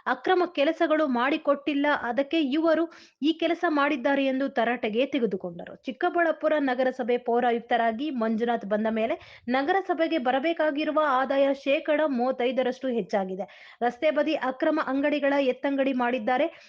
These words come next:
ಅಂಗಡಿ ಮುಂಗಟ್ಟುಗಳ ಪರವಾನಗಿಯನ್ನ ಕಟ್ಟುನಿಟ್ಟಾಗಿ ಪಡೆಯುವಂತೆ ಮಾಡಿದ್ದಾರೆ, ಪ್ಲಾಸ್ಟಿಕ್ ಮುಕ್ತ ನಗರಕ್ಕೆ ಪಣ ತೊಟ್ಟಿದ್ದಾರೆ. ಗ್ರೇಡ್ ಟೂ ಆಗಿದ್ದರೂ ಕೂಡ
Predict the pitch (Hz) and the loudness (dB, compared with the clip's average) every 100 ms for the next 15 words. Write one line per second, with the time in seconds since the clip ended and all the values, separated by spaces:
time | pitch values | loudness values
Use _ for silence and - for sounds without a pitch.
0 | - - 294 349 349 277 269 277 285 277 | -10 -4 0 2 4 4 2 0 0 0
1 | 277 277 240 233 262 311 311 285 277 277 | 2 0 0 0 0 -2 -2 0 0 0
2 | 277 254 - 320 302 - 269 247 277 - | -2 -4 -4 -4 -4 -2 -2 -2 -6 -2
3 | 233 247 285 277 254 269 247 233 247 247 | -2 0 0 0 0 -2 0 0 0 0
4 | 247 285 269 220 - 262 233 254 - 254 | 2 0 0 -4 -4 -6 -4 -4 -2 -2
5 | 233 233 240 254 254 220 220 233 214 247 | 0 -2 -2 -2 -2 -2 -4 -4 -6 -4
6 | 214 233 320 - - _ 196 254 269 262 | -2 -2 -2 -6 -20 _ 0 0 2 0
7 | 311 302 262 269 311 277 302 311 | 0 0 0 0 -2 -2 -2 0